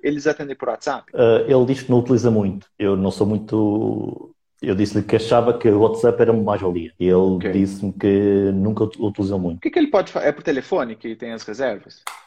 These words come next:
Speaker 2: É por telefone e é por, pela Glovo, pela Uber e pela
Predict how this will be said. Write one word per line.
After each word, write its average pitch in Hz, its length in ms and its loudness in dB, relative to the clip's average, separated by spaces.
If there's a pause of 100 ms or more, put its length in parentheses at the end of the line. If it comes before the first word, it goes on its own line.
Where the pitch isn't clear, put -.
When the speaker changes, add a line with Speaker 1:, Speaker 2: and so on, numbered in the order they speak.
(520)
Speaker 2:
É 95 80 -4
por 95 160 -4
telefone 123 720 2
e 101 160 2
é 101 60 4
por, 95 540 -2
pela 92 220 0
Glovo, 113 520 2
pela 90 240 0
Uber 107 480 2
e 101 80 -6
pela 98 320 2